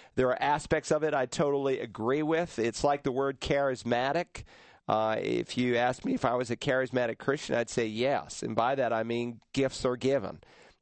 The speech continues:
Gifts are given to the body of Christ. Uh, but the word was robbed, uh, by a group of Christians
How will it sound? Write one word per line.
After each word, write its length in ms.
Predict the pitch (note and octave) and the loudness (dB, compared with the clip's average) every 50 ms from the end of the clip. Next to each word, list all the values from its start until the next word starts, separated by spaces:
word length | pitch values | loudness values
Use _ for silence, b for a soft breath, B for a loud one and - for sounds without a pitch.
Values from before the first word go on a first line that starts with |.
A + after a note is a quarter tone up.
| _ - | _ -2
Gifts 320 | - C#3+ D3+ D3+ - - | 0 0 0 0 0 0
are 100 | E3+ D#3 | -2 0
given 320 | C#3 C#3 C#3 C3+ C#3 C#3 C3 | 2 0 0 2 0 -2 -4
to 220 | - - - D3 | -2 -2 -2 0
the 140 | B2 B2+ C3 | 0 -2 -4
body 500 | A2+ - C3 B2 A#2+ A#2+ A#2+ B2 A#2+ A2+ | 0 0 2 2 2 2 0 0 -2 -2
of 240 | - - A#2+ - - | -2 -4 -6 -6 -10
Christ. 680 | - - B2+ A#2 G#2 F#2+ D#2 - - - - - - B B B B B B B B B B | -4 -2 0 0 0 -2 -4 -8 -10 -12 -12 -14 -16 B B B B B B B B B B
Uh, 380 | - G#2+ G#2 G2+ G2+ G2+ G2+ G2+ - - | 0 2 2 4 2 2 0 0 -2 0
but 220 | - C3 B2+ B2 - - | 0 0 0 0 -4 -10
the 260 | A2+ A2 G#2+ B2 A#2+ | -10 -4 -2 0 0
word 580 | A#2+ A#2 A#2 A#2+ B2+ C3+ C#3 C#3 D3 D3 D3+ C#3 | 0 -2 -2 0 0 2 2 2 0 0 -2 -2
was 320 | B2 B2 A#2+ A2 G#2 - | -2 -2 -2 -2 -2 -4
robbed, 640 | A2 G#2+ A2 A2 A2+ A#2 B2 C#3+ D#3 D#3+ D3 - - B B B B B B B - | -4 0 0 2 2 2 0 -2 -2 -4 -6 -12 -16 B B B B B B B -2
uh, 480 | - A2+ A2 A2 G#2+ A2 A2 A2+ A2+ | 0 0 2 2 2 2 2 0 0
by 280 | G#2+ G2+ A2+ A2+ A2+ A2+ | 0 0 0 2 2 0
a 60 | A2 | -2
group 360 | G#2 - A2+ C3 C3+ C3 - | -2 -2 -2 -2 0 0 -2
of 140 | C3 A2 - | -4 -4 -4
Christians 680 | - - C#3+ C#3 C#3+ - - - D#4 - D#3+ - - | -2 0 0 0 0 -4 -6 -6 -6 -6 -6 -8 -10